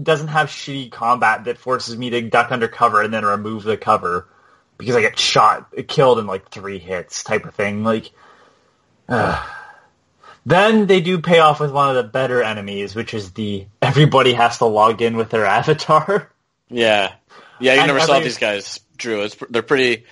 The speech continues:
Speaker 2: they're pretty good. They're fairly easy enemies, but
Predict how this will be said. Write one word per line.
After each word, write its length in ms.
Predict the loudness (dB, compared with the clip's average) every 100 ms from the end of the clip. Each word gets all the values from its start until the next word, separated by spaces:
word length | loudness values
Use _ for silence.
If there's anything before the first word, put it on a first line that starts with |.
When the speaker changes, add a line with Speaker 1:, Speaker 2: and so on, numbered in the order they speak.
| _ _ _ _
Speaker 2:
they're 80 | -8
pretty 180 | -2 2
good. 280 | 0 0 -2
They're 100 | 0
fairly 300 | 2 2 2
easy 380 | 0 0 2
enemies, 420 | 0 0 -4 -4 -4
but 400 | -2 -2 -2